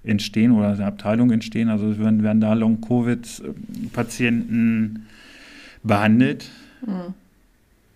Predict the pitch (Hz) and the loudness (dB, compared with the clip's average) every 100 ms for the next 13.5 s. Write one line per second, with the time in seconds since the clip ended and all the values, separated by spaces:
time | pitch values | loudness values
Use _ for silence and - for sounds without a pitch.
0 | _ _ _ _ _ _ _ _ _ - | _ _ _ _ _ _ _ _ _ -20
1 | _ - 233 180 - - - - - - | _ -2 0 0 -6 -20 -20 -20 -20 -20
2 | _ - 110 113 113 123 - 131 131 143 | _ 0 2 2 0 -2 -2 -2 0 -2
3 | - 165 156 147 147 - 160 160 151 170 | -6 -8 -6 -6 -6 -4 -4 -2 0 8
4 | 196 156 110 104 - - - - - 196 | 8 8 6 2 -6 -16 -20 -18 -12 -8
5 | 220 240 240 240 - 226 226 240 240 - | -4 -2 -2 -4 -4 -2 2 0 -2 -10
6 | - - 208 226 226 226 226 233 220 226 | -16 -10 -6 -4 -4 -2 0 0 0 -4
7 | 208 220 214 226 - 208 196 202 208 208 | -6 -6 -6 -6 -6 -4 -4 -6 -4 -4
8 | 208 202 208 202 202 208 202 196 196 202 | -4 -6 -4 -2 -2 -2 -2 -2 -4 -6
9 | 196 196 196 - _ - - 208 208 208 | -4 -4 -6 -18 _ -20 -12 -4 -2 -2
10 | 208 214 196 196 196 202 202 202 196 214 | -2 0 0 0 -2 -4 -4 -4 -4 -8
11 | - 208 240 339 302 269 262 254 247 233 | -10 -4 0 0 0 -4 -6 -6 -8 -6
12 | 233 226 - 214 214 220 214 202 196 - | -6 -6 -6 -4 -4 -6 -6 -8 -8 -10
13 | - 196 190 180 | -8 -6 -4 -4